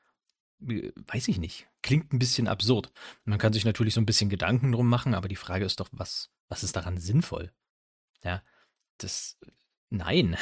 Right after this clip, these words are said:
<laughs> Also, ich finde jetzt neben irgendwelchen praktischen Erwägungen, mm, gibt es da nichts, was ich irgendwie für, für sinnvoll halte, b-, sich da großartig mit,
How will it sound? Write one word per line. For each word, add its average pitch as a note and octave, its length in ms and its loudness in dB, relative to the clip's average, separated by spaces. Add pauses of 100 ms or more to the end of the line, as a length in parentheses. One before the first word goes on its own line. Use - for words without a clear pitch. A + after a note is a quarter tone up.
(360)
<laughs> - 540 0 (600)
Also, B2+ 380 4 (320)
ich - 140 2
finde D3 160 6
jetzt B2+ 180 0
neben B2 380 6
irgendwelchen A#2+ 420 4
praktischen - 460 -4
Erwägungen, C3+ 560 0 (760)
mm, - 260 -8 (560)
gibt A#2 280 -4
es A2+ 100 0
da G2 120 2
nichts, A2+ 300 0
was G#2 100 -2
ich G#2+ 160 -4
irgendwie G#2 300 -4
für, G#2 420 -2
für G2+ 300 -2
sinnvoll A2+ 460 0
halte, F#2+ 260 -6
b-, G#2 100 -12 (400)
sich A#2 160 -2
da F#2+ 140 2
großartig G2 540 -4
mit, G2 200 -2